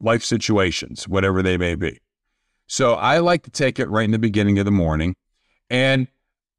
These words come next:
obviously, there's the manual way that you could do this, folks. And that's obviously, and again, we're in video, but I'm simply taking my, my thumb and my two fingers and I'm checking at my wrist, right, Joe?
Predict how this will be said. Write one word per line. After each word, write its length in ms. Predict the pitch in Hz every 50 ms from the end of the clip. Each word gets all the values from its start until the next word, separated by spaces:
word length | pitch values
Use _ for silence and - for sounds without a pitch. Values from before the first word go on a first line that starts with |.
| _ -
obviously, 640 | 170 196 214 214 196 160 - - 160 151 147 139 123 _
there's 280 | - 120 127 123 110 90
the 100 | - 101
manual 540 | 101 104 104 104 104 104 98 92 90 87 82
way 320 | 85 85 85 87 82 - _ -
that 160 | 85 - -
you 80 | 98
could 160 | - - 92 82
do 100 | 92 87
this, 160 | 85 85 82
folks. 360 | - - 90 90 87 - -
And 80 | 87 90
that's 160 | 92 - -
obviously, 720 | 92 92 87 90 95 87 - - 95 92 95 95 95 92 -
and 200 | 87 87 82 73
again, 500 | 82 95 104 107 143 151 135 101 92 85 80
we're 200 | 92 98 101 104
in 100 | 107 104
video, 460 | 104 139 151 123 95 85 82 85 90 _ _ _ _ _ _ _ -
but 160 | - 113 117
I'm 100 | 117 110
simply 340 | 101 - 139 123 - 117 107
taking 560 | - - 117 110 98 - 107 101 101 101 92 _ _ _ _
my, 200 | - 95 95 95 - _ -
my 200 | - 101 90 87
thumb 320 | - - 123 120 120 120
and 80 | 107 98
my 120 | 95 92
two 200 | 90 - - 107
fingers 400 | - - 123 120 113 113 113 98
and 80 | 98 98
I'm 80 | 95 90
checking 340 | - 113 98 - 95 95
at 80 | 95 90
my 80 | 90 90
wrist, 460 | 90 85 78 73 - - - _ -
right, 200 | - 82 90 90
Joe? 280 | 80 - 104 95 90